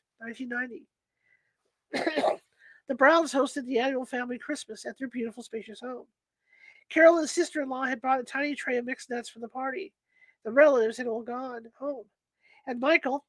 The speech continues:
and the two girls had already gone to bed. Carolyn was in the kitchen straightening up the last of the party mess. "I was putting some stuff away and noticed that the tray with the nuts was halfway off the table,"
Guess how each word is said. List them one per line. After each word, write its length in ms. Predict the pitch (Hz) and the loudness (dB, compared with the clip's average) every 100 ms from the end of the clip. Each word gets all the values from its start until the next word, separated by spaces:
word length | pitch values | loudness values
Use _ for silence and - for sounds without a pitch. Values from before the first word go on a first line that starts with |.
| _ | _
and 100 | 247 | -12
the 60 | 254 | -6
two 200 | 294 285 | -2 0
girls 260 | 285 262 | 0 -2
had 80 | 233 | -2
already 240 | 233 247 | -4 -6
gone 200 | 233 220 | -6 -8
to 60 | 226 | -8
bed. 360 | 226 262 - - _ _ _ _ _ | -6 -4 -6 -10 _ _ _ _ _
Carolyn 400 | - 330 349 320 | 0 4 4 4
was 120 | 269 233 | -2 -6
in 60 | |
the 60 | 254 | -8
kitchen 320 | - 339 247 | -2 -2 -2
straightening 440 | 220 - 277 254 247 | -12 -6 -6 -6 -8
up 120 | 240 | -8
the 80 | 240 | -4
last 260 | 247 226 | -4 -4
of 120 | - | -8
the 40 | - | -12
party 240 | 269 277 | -8 -8
mess. 400 | 226 - - - _ _ _ _ _ _ _ _ - | -10 -14 -16 -20 _ _ _ _ _ _ _ _ -4
"I 80 | 269 | -2
was 140 | 254 | -2
putting 260 | - 381 330 | 4 4 4
some 140 | 294 | -2
stuff 280 | - 277 240 | -4 -6 -6
away 260 | 240 240 254 _ _ - | -6 -6 -6 _ _ -12
and 100 | 247 | 0
noticed 440 | 269 320 285 - _ _ - | 4 4 2 -6 _ _ -12
that 100 | 277 | -6
the 80 | 277 | -6
tray 280 | - 320 339 | -2 0 0
with 120 | 311 | 0
the 60 | |
nuts 280 | 262 269 277 | -4 -4 -4
was 140 | 262 226 | -8 -2
halfway 340 | 269 262 262 | -2 -2 -4
off 160 | 240 240 | -4 -6
the 80 | |
table," 440 | 233 277 262 - | -10 -10 -10 -12